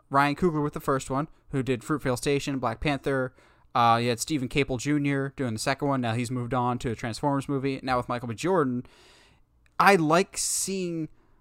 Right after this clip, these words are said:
groups of people that had not previously been able to tell their stories in theaters be able to tell their stories now of how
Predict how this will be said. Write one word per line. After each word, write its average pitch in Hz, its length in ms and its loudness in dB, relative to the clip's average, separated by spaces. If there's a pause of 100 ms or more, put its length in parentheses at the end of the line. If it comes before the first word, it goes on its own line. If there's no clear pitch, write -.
(840)
groups 196 300 2
of 185 140 -2
people 175 340 -4
that 143 220 0
had 156 200 -2
not 147 480 2
previously 190 420 -2
been 143 160 -2
able 139 240 -2
to 139 280 -4 (120)
tell 165 300 0
their 147 120 2
stories 135 440 -2
in 120 420 -4 (760)
theaters 151 580 2 (180)
be 175 120 2
able 196 180 4
to 160 60 -10
tell 175 200 0
their 151 120 2
stories 139 360 -2
now 117 600 -2 (120)
of 123 560 2 (960)
how 131 680 2